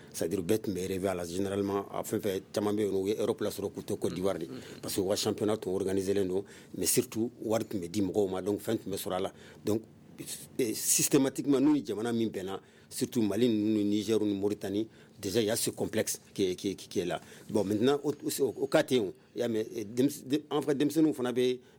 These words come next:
eh, eh, grand championnat européen na bi,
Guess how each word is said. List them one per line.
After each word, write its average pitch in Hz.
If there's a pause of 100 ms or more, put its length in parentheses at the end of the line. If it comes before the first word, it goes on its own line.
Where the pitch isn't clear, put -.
eh, 107
eh, 101 (160)
grand 113
championnat 117
européen 120
na 107
bi, 98